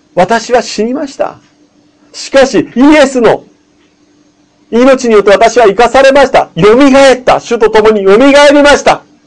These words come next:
そう。そしてずーっと主の中に生き続ける。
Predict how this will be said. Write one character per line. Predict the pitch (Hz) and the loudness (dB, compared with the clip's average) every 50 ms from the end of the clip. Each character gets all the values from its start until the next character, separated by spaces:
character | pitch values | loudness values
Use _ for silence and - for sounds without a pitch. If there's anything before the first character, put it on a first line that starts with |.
| _ _ _ _ _ _ _ _ _ _ _ _ _ _ _ _ - - - - - - | _ _ _ _ _ _ _ _ _ _ _ _ _ _ _ _ -20 -20 -20 -20 -16 -8
そ | - 226 233 | -2 0 2
う。 | 214 147 101 - - _ _ _ _ _ _ _ | 2 2 0 -2 -8 _ _ _ _ _ _ _
そ | - - 247 233 | -4 0 0 0
し | 240 - | 0 2
て | 269 247 247 165 | 0 0 0 0
ず | 151 160 220 285 | -4 -4 -2 0
ー | 320 330 320 320 320 320 320 320 311 | 0 2 2 2 2 2 2 2 0
っ | 277 - _ - | -2 -4 _ -2
と | - 285 262 - - - | 0 2 2 0 -2 -8
主 | - - - 269 277 | -12 -6 -2 0 2
の | 262 262 226 | 2 2 2
中 | 185 196 226 247 240 269 269 | 2 0 0 0 0 0 0
に | 262 262 277 262 226 | 0 0 -2 -4 -6
生 | - | -8
き | - - | -10 -14
続 | - - 180 190 185 | -10 -6 -4 -4 -2
け | - 175 190 165 | -2 0 -2 -2
る。 | 127 - - | -2 -4 -10